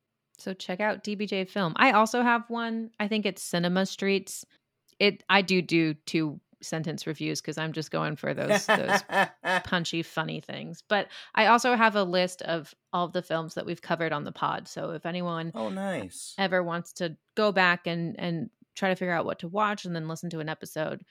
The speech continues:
Speaker 1: you can go through that list.
Speaker 2: I used to do one of those, but I forgot. I, I, I failed to update it. <laughs>
Speaker 1: <laughs>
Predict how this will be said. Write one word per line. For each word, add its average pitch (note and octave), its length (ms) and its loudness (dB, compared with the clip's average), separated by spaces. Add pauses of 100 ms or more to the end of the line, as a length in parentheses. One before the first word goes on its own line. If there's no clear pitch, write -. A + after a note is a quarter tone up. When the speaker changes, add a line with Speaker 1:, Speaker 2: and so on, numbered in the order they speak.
(180)
Speaker 1:
you F3+ 100 -8
can E3+ 140 -6
go D3+ 140 -4
through - 140 -6
that - 200 -4
list. - 440 -10 (600)
Speaker 2:
I A#2+ 60 -8
used A#2+ 360 -6
to G2+ 80 -14
do F#2+ 220 -8
one F2 180 -8
of E2+ 140 -14
those, D#2+ 400 -10
but E2 240 -10
I E2 240 -10 (140)
forgot. E2+ 420 -12 (340)
I, E2+ 120 -10
I, E2+ 320 -12
I F2+ 60 -8
failed F#2+ 360 -10
to - 160 -14
update D2 400 -18
it. D2+ 120 -20 (140)
<laughs> - 300 -8 (500)
Speaker 1:
<laughs> G3 560 -4